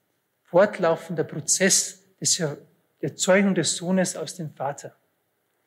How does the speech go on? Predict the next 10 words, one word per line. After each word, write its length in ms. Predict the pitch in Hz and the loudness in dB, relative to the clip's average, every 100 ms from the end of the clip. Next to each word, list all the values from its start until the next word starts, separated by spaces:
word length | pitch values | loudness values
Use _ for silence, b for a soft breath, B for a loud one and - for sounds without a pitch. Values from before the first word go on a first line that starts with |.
| _ _ _ _ _ _ _ _ _ _ _ _ _ _ _ _ _ _ _ _ _ - | _ _ _ _ _ _ _ _ _ _ _ _ _ _ _ _ _ _ _ _ _ 0
Und 120 | 190 | 4
gerade 340 | 190 175 254 | 6 6 4
dieses 380 | 220 196 175 - | 2 2 2 -2
Fortdauern 1080 | - - - 220 269 - - 156 185 233 220 | -4 -6 4 4 4 -2 0 4 4 4 2
schafft 360 | - 185 - | 2 0 -2
die 80 | 190 | -8
untrennbare 760 | - 220 220 185 202 185 170 170 | 0 2 2 2 4 4 4 2
Einheit 640 | 165 180 165 117 - - _ | 2 2 0 -4 -6 -20 _
zwischen 280 | - 151 156 | -10 -8 -4
Sohn 420 | - 170 165 170 | -2 0 0 0